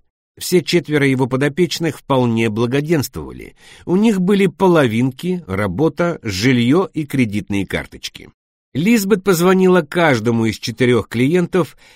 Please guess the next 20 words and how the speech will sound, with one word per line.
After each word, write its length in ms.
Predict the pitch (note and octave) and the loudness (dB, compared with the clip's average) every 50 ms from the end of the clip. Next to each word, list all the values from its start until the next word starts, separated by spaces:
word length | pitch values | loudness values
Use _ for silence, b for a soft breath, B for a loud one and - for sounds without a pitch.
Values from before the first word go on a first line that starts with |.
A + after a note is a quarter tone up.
| b b | b b
и 120 | F3+ F#3+ | -4 -2
представилась 800 | F3+ - F#3 F3+ - - - G3 F#3+ F#3 F#3 F#3 F3 D3 - - | 0 2 0 0 0 -2 -2 0 2 2 2 2 2 0 -2 -8
социальным 680 | - - - D3+ - - D3+ D3 C#3 C3+ C3+ C#3 C3 C3 | -8 -6 -6 -6 -4 -2 -2 0 0 0 0 0 0 0
работником, 760 | B2 B2 B2+ E3+ F3+ E3+ E3 E3+ D#3 - E3 D#3+ D#3 - G#2+ | 0 0 0 -2 -4 -2 -4 -6 -4 -2 -2 -2 -2 -2 -4
занимающимся 880 | G#2 A#2+ C3 C3 B2+ B2 B2 A#2+ A#2 G#2+ - - A#2 G#2+ - - A2 | -2 0 2 2 2 2 2 0 -2 -2 -4 -6 -6 -6 -4 -6 -6
изучением 720 | G#2+ A2+ A2 G2 A2 F#2 - - A#2 G#2+ G#2+ G#2+ G#2 G2 | -4 -4 -6 -6 -6 -8 -6 -4 -4 -2 -2 -4 -4 -4
того, 380 | - - G#2+ G#2 F#2+ A2+ D3+ E3 | -4 -2 -2 -2 0 0 -2 -2
как 360 | - - F#2+ F2 D2+ D2+ D#2+ | -2 -4 -4 -4 -4 -6 -8
дети, 460 | C#2+ E2+ B2+ C3+ B2+ - - F#3 F#3 b b b b b b | -4 -2 -2 -2 -2 -2 -4 -4 -4 b b b b b b
ранее 580 | b C3+ D#3+ G3 G3 F#3+ F#3 F3+ E3+ D#3+ - C#3+ | b 0 2 2 4 4 4 2 2 2 2 2
имевшие 500 | C#3 C3+ C3 B2+ A2+ - - - B2 A2+ | 2 4 4 2 2 0 -2 -2 -2 0
наставника, 760 | A2 A#2 A2+ - - F3 E3 D#3 D#3+ D#3+ D3 C#3 D#3+ D#3 C#3 B B B B B | 0 -2 -2 -4 -2 -2 -2 -2 -2 -4 -4 -2 -2 -4 -4 B B B B B
организуют 640 | - E3+ E3 E3+ F3+ F3+ F3 D3 D#3+ F3 E3+ D3 - | -2 -2 2 4 4 4 4 4 4 2 2 2 0
свою 300 | - C#3 C#3+ C#3+ C3+ A#2+ | -2 0 2 2 2 2
жизнь 400 | G#2 G2 C3+ D3 C#3+ D3 D3+ B2+ | 2 0 0 0 0 -2 -4 -4
по 100 | B2+ A2 | -4 -6
сравнению 580 | - A2+ A2+ A2 G2+ A2 A#2 A#2 A2+ A2+ A2+ | -4 -2 -4 -2 -2 0 0 0 0 0 0
с 60 | G#2 G2 | -2 -2
другими 500 | F2 F#2+ G2+ G2 F2+ A2+ A2 F#2 E2 D2+ | -4 -4 -4 -4 -4 -2 -2 -2 -2 -4
детьми. 560 | C2 B1+ D2 C#2 - - B1+ G1+ G1+ - | -6 -10 -12 -12 -12 -12 -14 -14 -18 -20